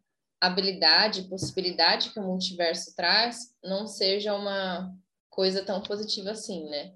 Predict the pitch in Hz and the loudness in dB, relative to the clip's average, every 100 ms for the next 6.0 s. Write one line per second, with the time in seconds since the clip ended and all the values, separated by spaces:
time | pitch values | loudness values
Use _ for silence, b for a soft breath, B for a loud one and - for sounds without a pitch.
0 | _ 240 302 311 247 185 190 240 185 190 | _ 2 4 6 4 6 6 6 4 6
1 | 277 254 214 180 165 160 147 143 175 185 | 6 4 2 4 4 4 0 2 4 4
2 | - - 214 269 - 208 208 185 156 180 | 0 -4 -4 -4 0 0 0 2 2 2
3 | 220 160 180 - 180 165 156 156 - - | 0 -4 -10 -4 -2 0 0 2 0 -2
4 | 143 156 160 156 143 139 151 190 175 - | 2 2 2 2 2 4 6 6 4 2
5 | - - - 156 143 143 - - 196 | -6 -10 -4 -2 -2 -4 -4 0 0